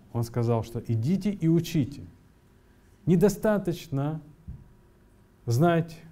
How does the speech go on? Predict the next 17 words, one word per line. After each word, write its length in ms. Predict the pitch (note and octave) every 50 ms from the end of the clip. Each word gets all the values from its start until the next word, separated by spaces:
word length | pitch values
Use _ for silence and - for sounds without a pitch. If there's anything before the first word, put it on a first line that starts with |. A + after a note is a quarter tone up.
| - - - - -
только 280 | D#3+ D#3+ D3 - -
Евангелие 680 | D3+ D3 D3 D#3 D3 B2+ A2 G2 F2+ F#2 F2+ E2+ E2+ F2 - - _ _ _ _ _ -
или 120 | A2 A2
формулировку 680 | - - A#2 B2 B2+ C3 C3+ C3+ D3+ D#3 C#3+ - - A2+
Евангелия. 540 | G#2+ G#2 G#2+ A2 G#2 F#2+ F2 E2+ D#2+ E2 E2 - - - - - _ _ - - - -
Нужно 400 | B2+ C3 A#2+ A#2 B2 B2 A2 B2
знать 300 | B2 G#2+ G#2+ C3+ B2 A#2+
глубже 320 | A2+ C#3+ D#3+ D3+ C3+ B2+ C#3+
и 40 | D3
больше. 400 | D#3 E3 C#3+ G#2+ - - - - - - - - - _ _ _ _ _ - - - _ _ _ - - - - - - _ _ - - _ _ _ _ _ _ - _ _ - - _ - _ - - _ _ _ _ - _ _ -
Составляющие 840 | - - A#2+ A#2 - B2 A#2 B2 C#3 D3 D3 C#3+ C#3+ C#3 C#3+ - C3+ C3
Евангелия, 680 | B2 B2 B2+ B2 A#2+ A#2 A2 A2+ A2 G#2+ G#2 G#2+ G#2+ - - - _ _ _ _ _ _
в 60 | -
чём 160 | C#3 C3 C3
основа 320 | A#2+ B2+ - B2+ B2 A#2+
веры 420 | A#2 A2 A#2+ C3 C#3 C3+ C3 C3 C3
есть, 460 | B2 B2 B2 B2 A#2 A2 A#2 -